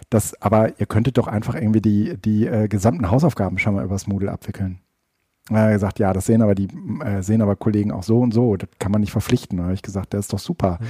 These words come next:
Speaker 1: dann könnt ihr es wenigstens am Ende miteinander vergleichen, ne? Dann machen die
Speaker 2: Ja.
Speaker 1: einen das halt so und die anderen so und dann tauscht ihr euch mal aus und, äh, könnt, äh, am Ende zumindest,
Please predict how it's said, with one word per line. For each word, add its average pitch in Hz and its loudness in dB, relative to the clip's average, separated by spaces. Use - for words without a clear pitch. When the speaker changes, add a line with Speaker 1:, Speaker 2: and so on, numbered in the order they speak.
Speaker 1:
dann 101 -2
könnt 117 4
ihr - 6
es 101 -2
wenigstens 110 0
am 110 0
Ende 107 0
miteinander 107 0
vergleichen, 117 -2
ne? 143 0
Dann 113 2
machen 120 2
die 107 2
Speaker 2:
Ja. - 0
Speaker 1:
einen 110 4
das 113 2
halt 101 0
so 147 4
und 175 2
die 120 4
anderen 110 2
so 143 2
und 160 2
dann 123 2
tauscht 113 0
ihr 120 4
euch 120 0
mal 120 2
aus 147 0
und, 110 -4
äh, 113 -2
könnt, 117 -2
äh, 113 0
am 113 -2
Ende 117 4
zumindest, 123 4